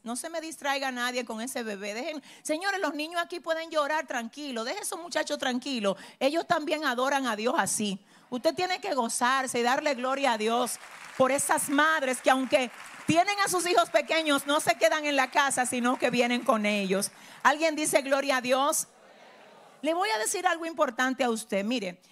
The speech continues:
hay mensajes y hay predicadores que no necesariamente predican revolucionariamente, pero tienen un peso de gloria que cuando hablan, Dios mío,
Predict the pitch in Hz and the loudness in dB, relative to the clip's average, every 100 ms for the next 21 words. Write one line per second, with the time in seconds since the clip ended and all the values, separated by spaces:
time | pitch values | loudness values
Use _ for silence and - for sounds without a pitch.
0 | _ 254 339 427 415 330 269 226 208 190 | _ -2 -2 -4 -12 -6 -2 -2 -4 -8
1 | 196 - _ 233 240 269 294 277 254 240 | -10 -12 _ -2 -2 0 -2 -2 -2 -2
2 | 220 185 190 - _ - 277 285 302 311 | 0 -4 -4 -10 _ -10 -10 -8 -10 -10
3 | 302 277 262 254 247 247 240 220 196 226 | -8 -6 -4 -4 -6 -8 -8 -6 -6 -6
4 | 269 277 285 - 262 262 220 226 214 233 | -4 -4 -4 -4 0 2 2 2 2 -2
5 | 233 208 220 226 214 202 226 247 320 262 | -4 -4 -4 -4 -6 -6 -10 -10 -14 -18
6 | _ _ _ _ 311 294 277 - 311 370 | _ _ _ _ 2 2 -2 -6 -4 -2
7 | 392 381 359 330 208 _ - 320 - - | -2 0 -2 -2 -10 _ 4 4 2 -2
8 | - 233 202 190 190 175 170 151 - _ | -2 -2 -4 -6 -6 -6 -10 -12 -14 _
9 | _ _ _ _ _ _ _ _ - 359 | _ _ _ _ _ _ _ _ -4 0
10 | 330 - 339 320 311 294 247 262 - - | 0 0 2 2 0 0 2 0 0 2
11 | 381 330 220 196 185 190 277 220 294 294 | 2 2 -2 -4 -4 -4 -4 -4 -8 -8
12 | 208 175 | -8 -12